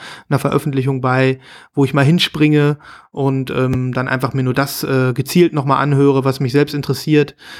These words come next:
Ähm, aber das ist bei uns natürlich möglich, weil wir ja immer schöne Kapitelmarken haben hier in unserem, in unserem Format, sodass es gar nicht so schwer ist, äh, wenn man eine Folge einmal angeklickt hat,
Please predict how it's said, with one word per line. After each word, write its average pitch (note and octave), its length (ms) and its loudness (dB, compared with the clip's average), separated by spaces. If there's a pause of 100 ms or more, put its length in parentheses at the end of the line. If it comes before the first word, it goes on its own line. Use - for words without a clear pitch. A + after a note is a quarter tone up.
(260)
Ähm, C3 540 0 (260)
aber C3+ 180 0
das D3 140 0
ist D#3+ 100 -4
bei E3 80 0
uns D#3 160 -2
natürlich D3 300 0
möglich, F#3 480 2
weil C#3 160 0
wir C#3+ 60 4
ja C3+ 100 2
immer C#3 400 -4 (240)
schöne G#3+ 400 0
Kapitelmarken D#3+ 800 -2
haben A#2 340 -6
hier A#2+ 220 -4
in B2+ 100 -10
unserem, A#2+ 520 -10 (520)
in E3 160 2
unserem D3+ 240 4
Format, C#3+ 560 2
sodass C3+ 460 -2
es C#3 160 -6
gar D3 140 0
nicht E3+ 160 -2
so D3 100 0
schwer C#3+ 380 0
ist, C#3 260 -4
äh, C3+ 160 0
wenn C3 80 0
man C3+ 80 -2
eine C3 80 -2
Folge C#3 300 0
einmal C3+ 200 -2
angeklickt C#3 500 -4
hat, C3+ 260 -2